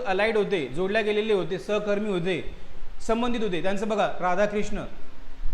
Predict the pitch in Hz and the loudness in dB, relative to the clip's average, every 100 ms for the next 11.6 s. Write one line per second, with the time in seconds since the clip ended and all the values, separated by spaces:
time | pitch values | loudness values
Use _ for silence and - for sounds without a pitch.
0 | - - 214 196 - - - - - - | 8 8 10 10 10 8 8 10 10 8
1 | - 196 220 180 196 - 190 208 220 214 | 6 8 10 8 10 10 12 10 10 8
2 | 226 - - - 196 180 - - - - | 8 10 10 10 10 10 10 10 10 10
3 | - - - - - 165 170 208 226 220 | 10 8 8 10 10 10 8 10 10 10
4 | 202 202 - 208 - 214 208 220 202 - | 8 8 10 12 12 12 12 12 12 12
5 | - - - 196 214 220 233 180 180 208 | 12 12 8 10 12 12 12 12 10 8
6 | 214 226 202 247 240 185 165 156 - 180 | 8 8 8 8 8 8 12 12 12 12
7 | 226 233 196 - 220 214 214 226 226 214 | 12 10 10 12 12 12 8 8 8 10
8 | 196 190 214 202 202 202 214 185 180 151 | 10 12 10 10 6 6 8 8 10 10
9 | - - - - - - - - - - | 12 10 8 10 12 12 12 10 10 8
10 | - - - - - - - 190 214 - | 8 8 6 8 8 10 12 12 12 12
11 | 165 196 202 170 127 | 12 12 12 12 10